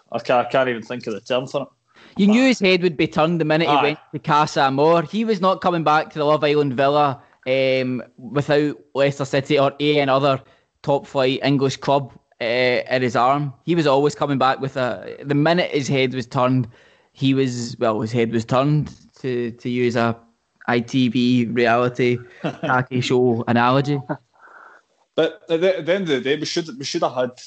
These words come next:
Speaker 1: our next, next appointment.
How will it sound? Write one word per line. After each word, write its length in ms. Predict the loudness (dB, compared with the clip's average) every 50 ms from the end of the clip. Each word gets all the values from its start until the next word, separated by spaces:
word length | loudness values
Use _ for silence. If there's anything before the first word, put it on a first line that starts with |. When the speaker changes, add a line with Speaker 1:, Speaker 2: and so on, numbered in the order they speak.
| -20 _ _ _ _ _ _ _ _ _ _ _ _ _ _ _ _ _ _ _ _ _ _ _ _ _ _ -12
Speaker 1:
our 80 | -10 -6
next, 480 | -4 -4 -4 -4 -6 -10 -12 -14 -16 -14
next 320 | -8 -8 -8 -6 -6 -8
appointment. 520 | -10 -4 -2 -2 -2 -2 -4 -6 -10 -10